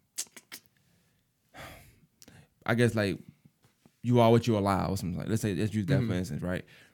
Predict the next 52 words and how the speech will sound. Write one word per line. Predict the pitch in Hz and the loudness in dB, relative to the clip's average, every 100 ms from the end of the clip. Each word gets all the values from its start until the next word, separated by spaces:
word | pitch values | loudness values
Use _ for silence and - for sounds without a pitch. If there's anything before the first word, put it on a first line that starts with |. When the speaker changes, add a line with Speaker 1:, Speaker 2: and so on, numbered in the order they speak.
| _ | _
Speaker 1:
But | 110 | 0
let's | 117 | 0
say | 135 | 4
you | 117 113 | 4 6
do | 131 | 6
have | 123 98 | 6 4
these, | 98 95 - _ | 0 -2 -10 _
um, | 80 85 82 80 - 101 _ _ - | -6 -4 -4 -6 -8 -12 _ _ -4
these | 110 101 | -2 0
standards. | 123 107 90 76 - - | 0 0 -2 -8 -12 -16
And | 50 - | -16 -18
for, | - - | -14 -4
let's | 107 110 | -2 0
say | 110 107 | -2 -2
your | 110 110 | -2 -2
opinion | - 113 104 | 0 -2 -2
is | 101 | -2
just | 98 | -2
too | 113 | -2
high, | 107 90 92 | -2 -2 -2
her | 107 101 | 0 0
opinion | - 104 95 | -2 -4 -4
is | |
they, | 98 92 | -6 -4
they | 98 | -4
just | 101 98 | -4 -6
fine, | 101 95 92 | -6 -6 -4
right? | 92 92 - - - | -6 -6 -10 -20 -2
What | 120 | 2
if | 123 | 4
she | 120 | 4
do | 120 | 4
meet | 120 113 | 4 2
somebody | 104 104 101 | 0 0 0
and | 98 | 0
they | |
meet | 104 107 | 0 0
them | 101 | -2
standards | - 107 98 | -2 0 0
and | 98 | 0
she | 101 | -2
good, | 98 95 - - _ _ - | -2 -4 -6 -12 _ _ -6
as | 98 | -6
opposed | 87 107 101 | -2 -2 0
to, | 98 | -2
like, | 92 90 - _ _ _ _ _ | -2 -4 -8 _ _ _ _ _
I | 87 | -6
guess | 104 | -4
not | 98 98 90 | -2 -2 -2
meeting | 76 71 | -4 -8
them? | 65 107 - _ _ _ 196 | -10 -14 -20 _ _ _ -14
Speaker 2:
Then | 113 113 117 113 110 110 | -10 -6 -4 -4 -6 -10